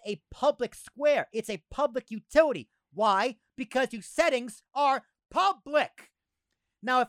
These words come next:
I have a private Instagram account, my setting is to private, that's different. I am now a private citizen. If my tweets are private, that's different. I am a private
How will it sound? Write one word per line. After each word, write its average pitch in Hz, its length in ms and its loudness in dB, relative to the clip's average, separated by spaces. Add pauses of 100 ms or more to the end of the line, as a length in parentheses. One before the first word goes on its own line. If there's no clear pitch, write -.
I 254 140 -2
have 285 160 -2
a 226 40 0
private 262 520 -4 (100)
Instagram 254 320 -12
account, 262 340 -6
my 214 120 -6
setting 240 280 -8
is 240 160 -12
to 240 160 -8
private, 226 520 -4 (840)
that's 214 300 -2
different. 240 400 -8 (100)
I 196 120 -2
am 220 180 -6
now 214 320 -2
a 190 100 -8
private 202 560 -4
citizen. 165 640 -10 (480)
If 190 160 -8
my 214 140 -2
tweets 233 440 -12
are 202 160 -2
private, 220 560 -4 (400)
that's 180 220 -8
different. 240 400 -10
I 143 80 -8
am 151 100 -10
a 156 60 -10
private 156 400 -10